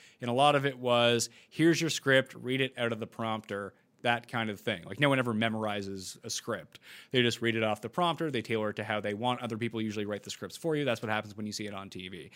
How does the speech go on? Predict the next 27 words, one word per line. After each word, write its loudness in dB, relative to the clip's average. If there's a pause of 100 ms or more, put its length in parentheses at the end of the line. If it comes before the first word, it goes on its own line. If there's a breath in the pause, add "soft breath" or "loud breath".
(220 loud breath)
There 4
is 6
something 2
to 2
improvisation, 0 (280 loud breath)
but 6
having 8
a -2
great 2
memory 2
at 0
the -8
same -2
time 0 (260 soft breath)
can 2
allow 4
yourself 0
to -6
really 0
do 0
it. -6
And -4
I, 0
like, -2
I've 0
had 2
this, -4